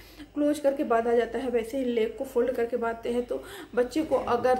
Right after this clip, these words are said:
थोड़ा सा हाथ या, अ, leg, अ, leg का movement करना है तो नहीं कर पाएगा। कुल्ले पे भी अगर आपने tight बांध दिया तो वहाँ पे भी, अ, क्योंकि लेग मुड़ा हुआ है तो वहाँ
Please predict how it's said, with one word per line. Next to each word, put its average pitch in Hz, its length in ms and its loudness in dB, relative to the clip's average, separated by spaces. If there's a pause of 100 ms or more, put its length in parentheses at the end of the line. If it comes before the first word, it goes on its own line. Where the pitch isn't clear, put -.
(140)
थोड़ा 233 180 4
सा 240 200 2
हाथ 240 640 -2
या, 240 240 4
अ, 220 460 0
leg, 240 320 8
अ, 226 380 2
leg 240 280 6
का 240 80 -6
movement 240 360 -2
करना 254 300 -2
है 277 80 0
तो 262 120 -6
नहीं 254 300 -2
कर 262 140 0
पाएगा। 240 320 0
कुल्ले 240 340 0
पे 294 220 -2
भी 294 140 2
अगर 262 280 0
आपने 247 220 0
tight 247 320 0
बांध 233 180 2
दिया 247 260 0 (360)
तो 240 60 0
वहाँ 226 320 0
पे 294 140 0
भी, 269 120 0
अ, 233 280 0
क्योंकि 247 640 -2
लेग 233 340 4
मुड़ा 285 220 4
हुआ 277 240 2
है 311 200 -2 (340)
तो 254 60 -8
वहाँ 247 320 2